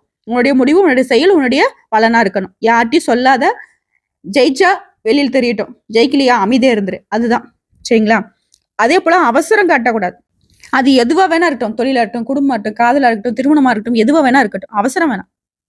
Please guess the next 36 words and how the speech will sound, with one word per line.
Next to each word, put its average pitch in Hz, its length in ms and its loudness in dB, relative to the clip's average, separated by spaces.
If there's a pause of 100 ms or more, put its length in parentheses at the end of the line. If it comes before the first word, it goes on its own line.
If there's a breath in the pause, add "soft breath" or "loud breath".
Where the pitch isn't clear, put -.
(640 soft breath)
சனி 285 300 2
உங்க 302 120 4
உழைப்பை 269 360 2
சோதிக்கிறாருன்னு 262 440 0
சொல்லிட்டேன், 196 260 -2
அதுக்கான 214 180 -2
பலன் 214 260 0
கொடுக்குறாருன்னு 247 420 0
சொல்லிட்டேன். 196 260 -6 (180 soft breath)
சனியை 320 300 2
பொறுத்த 262 240 0
வரைக்கும் 269 140 0
அவசரப்பட்டா 233 400 -2
அவருக்கு 233 160 -2
பிடிக்காது. 190 400 -8
ஏன்னா, 214 80 -6
அவர் 247 220 2
தாமதமான 233 640 0
ஆளு, 190 220 -4 (400)
பெரியவர். 247 480 0 (180)
வயசானவங்கள 269 420 0
என்ன 285 220 2
எதிர்பார்ப்பாங்க? 208 480 -4 (360 soft breath)
மெதுவா 214 260 0
ஒரு 330 200 2
வேலையை 226 280 0
செய்யணும், 214 160 -2
அது 311 140 0
நிலையா 208 360 2
இருக்கணுன்ற 220 240 -2
மாதிரி 202 200 0
பார்த்து 233 380 -2
பார்த்து 233 300 -2
பக்குவமா 247 280 0
செய்யக்கூடிய 196 400 -2
ஆள். 170 140 -8